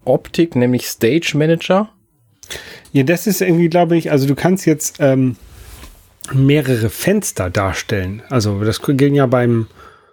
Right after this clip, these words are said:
Speaker 2: bei i-, beim iPad nicht, sondern du hattest ja immer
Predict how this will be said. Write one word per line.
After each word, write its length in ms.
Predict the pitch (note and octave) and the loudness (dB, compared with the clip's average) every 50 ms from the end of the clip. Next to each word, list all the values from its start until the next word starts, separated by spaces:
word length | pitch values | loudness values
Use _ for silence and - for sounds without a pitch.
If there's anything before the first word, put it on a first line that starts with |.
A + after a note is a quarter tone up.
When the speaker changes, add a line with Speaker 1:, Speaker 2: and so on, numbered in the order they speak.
| _ _ _ _ _ _ _ _ _ - | _ _ _ _ _ _ _ _ _ -4
Speaker 2:
bei 300 | - B2 A#2 A#2 A#2 B2 | -2 0 2 2 0 0
i-, 180 | - B2+ C3 | 2 0 0
beim 260 | B2 - - B2+ B2 C3 | 0 0 0 -2 0 0
iPad 340 | B2+ B2+ - B2+ C3 - B2+ | -2 -2 0 -2 -2 0 0
nicht, 240 | C#3 D#3+ D#3+ - | 0 0 0 0
sondern 280 | - C#3 B2+ B2+ B2+ A#2+ | 0 0 2 2 2 2
du 80 | B2 B2+ | 2 0
hattest 220 | A#2 A#2 A2 - | 0 -2 -2 -4
ja 80 | D3 C3 | -2 0
immer 480 | C3 B2+ A#2+ B2 B2 A#2+ A#2 A2+ - | 0 2 2 2 2 0 -2 -4 -6